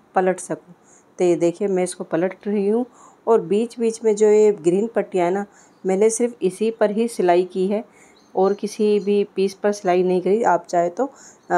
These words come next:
बीच वाले फूलों पर भी सिलाई कर सकते हो, पर मैंने इस कपड़े के, अ, नीचे वाला कपड़ा जो जॉइंट हो जाए इसलिए मैंने इस पर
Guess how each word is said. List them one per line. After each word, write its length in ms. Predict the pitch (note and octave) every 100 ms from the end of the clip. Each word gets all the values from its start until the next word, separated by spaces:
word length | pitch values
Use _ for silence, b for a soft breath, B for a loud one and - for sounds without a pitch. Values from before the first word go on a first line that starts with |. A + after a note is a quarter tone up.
| E3+ E3
बीच 300 | D3+ F3 F3+
वाले 160 | G3 F#3+
फूलों 260 | G3+ F3+ F3
पर 200 | F3+ F3
भी 100 | G3+
सिलाई 280 | - E3+ E3+
कर 140 | F3
सकते 320 | E3+ E3+ -
हो, 80 | G#3
पर 200 | A3 F3+
मैंने 300 | E3 E3+ G3 A3 b b _
इस 200 | F3+ F#3
कपड़े 380 | - G3 F#3+ F#3
के, 260 | F#3 F#3+ F#3+
अ, 360 | E3+ D3+ F3+ E3
नीचे 340 | F3 F3 F#3+
वाला 200 | G3+ F#3 F3+
कपड़ा 300 | F3+ - F#3+
जो 120 | F#3+
जॉइंट 340 | D#3+ F3 G#3
हो 60 | G#3
जाए 220 | D#3+ F#3 A3 B B B
इसलिए 320 | F#3+ F#3 G3 F3
मैंने 240 | E3+ E3+
इस 200 | - F3+
पर 240 | - G3